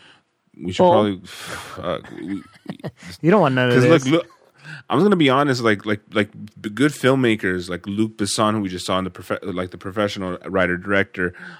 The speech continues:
Speaker 1: I love those combos, dude. Like
Speaker 3: Mm-hmm.
Speaker 1: Tarantino, writer directors.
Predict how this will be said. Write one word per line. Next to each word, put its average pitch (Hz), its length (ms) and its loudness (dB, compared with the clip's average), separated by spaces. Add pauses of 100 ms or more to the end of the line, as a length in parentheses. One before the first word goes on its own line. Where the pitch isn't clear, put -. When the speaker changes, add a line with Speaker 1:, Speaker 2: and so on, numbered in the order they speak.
Speaker 1:
I 101 120 -12
love 110 320 2
those 104 200 0
combos, 92 600 -6
dude. 90 280 -10
Like 90 200 -10
Speaker 3:
Mm-hmm. 127 120 -16
Speaker 1:
Tarantino, 101 680 -2
writer 87 240 -6
directors. 95 640 -2